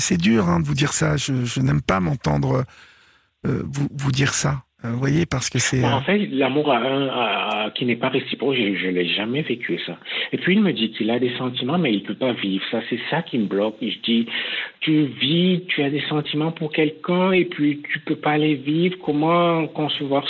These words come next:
Speaker 2: cela ? C'est ce que je n'arrive pas à capter. Il me dit qu'il a des sentiments pour moi.
Speaker 1: Oui, mais il a peur. Il a peur.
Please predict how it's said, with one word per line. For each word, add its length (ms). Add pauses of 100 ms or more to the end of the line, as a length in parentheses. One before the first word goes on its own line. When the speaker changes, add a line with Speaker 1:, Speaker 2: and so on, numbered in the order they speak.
Speaker 2:
cela ? 520 (760)
C'est 100
ce 120
que 100
je 140
n'arrive 440
pas 140
à 60
capter. 560
Il 180
me 80
dit 200
qu'il 240
a 120
des 100 (140)
sentiments 420
pour 260 (140)
moi. 80
Speaker 1:
Oui, 160
mais 180
il 60
a 80
peur. 560 (180)
Il 120
a 60
peur. 420